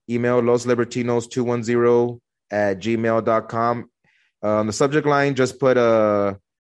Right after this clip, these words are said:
Cinco de Mayhem event, and, uh, you know, we'll start, uh, communicating here a little bit and, uh, and, and getting this going. But, uh, I appreciate it if you come out, and I hope you do.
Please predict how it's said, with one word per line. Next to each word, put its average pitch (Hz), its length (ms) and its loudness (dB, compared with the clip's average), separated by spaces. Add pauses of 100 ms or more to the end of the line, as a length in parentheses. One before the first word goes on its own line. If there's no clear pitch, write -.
(140)
Cinco 127 380 -2
de 120 100 2
Mayhem 117 500 0
event, 117 380 -2 (680)
and, 110 380 -2
uh, 101 560 2
you 123 100 -2
know, 117 300 -4 (540)
we'll 113 140 -2
start, 120 280 0
uh, 117 160 2
communicating 120 640 -2
here 107 160 0
a 104 40 0
little 104 180 0
bit 107 260 0
and, 101 220 -2
uh, 95 300 -4 (600)
and, 92 220 -8
and 98 160 -6
getting 113 180 0
this 110 140 -2
going. 110 320 0
But, 98 180 0
uh, 95 240 -2 (720)
I 98 100 -4
appreciate 135 460 0
it 139 140 2
if 127 100 -2
you 123 60 -2
come 135 200 -2
out, 147 360 0
and 107 600 -4 (140)
I 101 80 -8
hope 113 200 0
you 113 60 -2
do. 143 440 -2